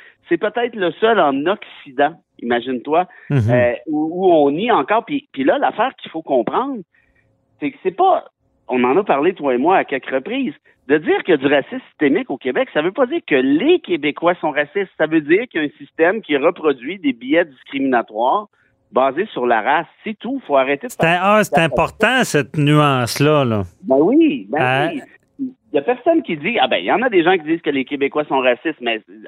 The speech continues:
Speaker 1: en se faisant, puis tu l'as dit, le prof lui-même, en se faisant, ils sont eux-mêmes racistes. Parce que le, le, c'est pas un concours de savoir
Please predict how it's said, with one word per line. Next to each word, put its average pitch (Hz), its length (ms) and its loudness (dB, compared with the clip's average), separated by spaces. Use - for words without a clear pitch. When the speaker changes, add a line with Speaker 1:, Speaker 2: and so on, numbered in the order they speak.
Speaker 1:
en 120 140 0
se 131 180 -6
faisant, 131 320 2
puis - 160 -10
tu 123 80 -8
l'as 113 120 2
dit, 131 160 -6
le 135 100 2
prof 120 300 -6
lui-même, 135 240 -4
en 123 180 2
se 156 100 2
faisant, 131 260 2
ils 180 140 2
sont 147 240 2
eux-mêmes 147 340 2
racistes. 131 460 0
Parce 120 160 -8
que 151 80 0
le, 139 160 0
le, 147 160 2
c'est - 180 -10
pas 254 160 2
un 240 60 -4
concours 185 680 0
de 135 100 0
savoir 156 400 2